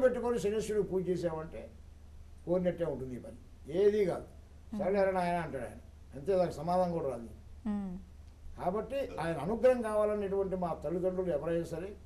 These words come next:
Speaker 1: కోరికని పక్కన పెట్టండి. కోరిక ప్రమాదం, నేను ఎప్పుడు చెప్పాను, ఎప్పుడు కూడా ఆశ పనికి రాదు, ఆశయం కోసం పనిచేయాలని. కోరిక అంటే ఆశ. అయితే మానవుడు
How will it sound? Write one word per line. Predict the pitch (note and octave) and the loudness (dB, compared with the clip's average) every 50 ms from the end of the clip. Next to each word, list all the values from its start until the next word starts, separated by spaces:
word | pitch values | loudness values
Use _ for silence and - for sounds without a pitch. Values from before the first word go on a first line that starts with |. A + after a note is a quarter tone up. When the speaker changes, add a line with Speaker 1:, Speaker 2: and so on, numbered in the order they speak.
| - D3 | 0 4
Speaker 1:
కోరికని | F#3 A3+ A#3+ G3 G#3+ G#3+ G3+ - | 6 6 6 4 2 2 2 0
పక్కన | D#3 - F#3+ E3 C3+ | 0 -2 -4 -2 -2
పెట్టండి. | C3 A#2+ A2+ - - - | -4 -6 -6 -10 -14 -4
కోరిక | D3+ F3+ G#3+ G#3 G3 B2+ | 0 0 2 2 0 -2
ప్రమాదం, | C3+ D3 F3+ F#3 F3 D3+ - - A#2+ | -2 0 0 0 0 0 -4 -6 -6
నేను | C3+ B2+ - | -6 -6 -2
ఎప్పుడు | F3 F#3+ F3 | -2 -2 -2
చెప్పాను, | D3+ - E3 D3+ C#3 A#2+ A2 G2+ | -2 -4 -4 -4 -4 -4 -6 -8
ఎప్పుడు | B2 B2 B2 A2+ | -10 -10 -10 -10
కూడా | - - - - - - - - - - - - - - - - - - - - - - - - - - - - - - - - C#3 E3 | -12 -14 -16 -18 -18 -18 -18 -16 -14 -14 -12 -12 -14 -16 -16 -18 -18 -18 -18 -18 -18 -18 -18 -18 -18 -18 -18 -18 -18 -18 -10 -4 -2 0
ఆశ | - - B3 G#3 | 2 2 2 2
పనికి | G#3+ G#3 G3+ F#3+ G3+ G3 | 4 4 6 6 6 6
రాదు, | F#3+ G3 G#3 F#3+ D#3 | 6 6 6 4 4
ఆశయం | F3 F#3 F3+ G#3 G3 F3 F3+ | 4 2 2 2 2 2 2
కోసం | F3 E3 F3 D3+ D#3 | 2 2 2 -2 -4
పనిచేయాలని. | D#3 D3 C#3+ C#3 B2+ A#2 G#2+ A#2 B2 - - - - - - - - - - - - - - - - - - | -6 -2 0 0 0 0 -4 -8 -12 -14 -16 -18 -18 -18 -18 -18 -18 -18 -18 -20 -20 -20 -20 -18 -18 -14 -10
కోరిక | - D3+ F3 E3+ F#3+ A3 | -4 -2 -2 0 0 0
అంటే | A3+ A3 F#3+ E3 | 0 0 0 0
ఆశ. | E3 - - A#2+ - - - - - - - | 0 -2 -4 -8 -8 -12 -16 -18 -20 -8 -6
అయితే | F#3+ - C4 A#3+ F#3+ E3+ | 0 2 2 2 2 0
మానవుడు | D3+ F#3+ B3 C#4+ C#4+ C#4 | 0 4 6 6 6 6